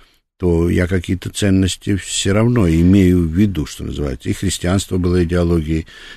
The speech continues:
и, м, коммунистическая была идеология, она была закреплена в Конституции. И, м, сейчас там гуманистические ценности — это тоже идеология. Принятие человека таким, какой он есть — это идеология? Мне кажется, да.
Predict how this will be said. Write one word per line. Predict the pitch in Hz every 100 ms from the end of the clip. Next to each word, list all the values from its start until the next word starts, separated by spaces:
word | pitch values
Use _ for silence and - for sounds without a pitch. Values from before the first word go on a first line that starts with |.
| _ -
и, | - 107 101
м, | 90 87 85 82 82
коммунистическая | 87 87 78 104 101 - 95
была | 90 92 92 85
идеология, | 90 87 87 80
она | 80
была | 76 80
закреплена | 73 78 78 76 76
в | 76
Конституции. | 80 - - - 95 - 92 87 - - - _ -
И, | 98 101 98
м, | 90 87 85 82 87
сейчас | 95 82 104 85
там | - 76
гуманистические | 69 104 113 98 101 92 85 - 85
ценности — | - 87 78 73 92
это | 101
тоже | 123 170 127
идеология. | 80 85 80 73 65 67 - -
Принятие | - 107 135 131 98 92
человека | - 101 110 101 87
таким, | 90 - 113
какой | 95 87 101 98
он | 95
есть — | 90 107 95 - - _ _ _ -
это | 85 95
идеология? | 95 113 131 185 156 82 - -
Мне | 82 82
кажется, | 123 131 - 147
да. | 110 71